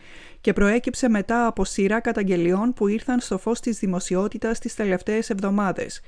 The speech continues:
στις οποίες φέρονται να εμπλέκονται και υψηλόβαθμα στελέχη της κυβέρνησης.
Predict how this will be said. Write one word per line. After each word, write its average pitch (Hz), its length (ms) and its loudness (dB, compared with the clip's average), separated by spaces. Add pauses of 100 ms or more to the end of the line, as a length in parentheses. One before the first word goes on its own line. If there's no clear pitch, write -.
(380)
στις - 260 -2
οποίες 220 600 2
φέρονται 233 520 2
να 202 140 4
εμπλέκονται 208 840 2
και - 160 0
υψηλόβαθμα 190 840 0
στελέχη 170 520 0
της - 140 -8
κυβέρνησης. - 840 -4